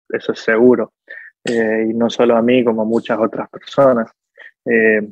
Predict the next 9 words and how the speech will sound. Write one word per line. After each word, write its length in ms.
creo 180
que 60
el 60
recuerdo 500
de, 280
de, 360
de 140
chico, 600
de, 340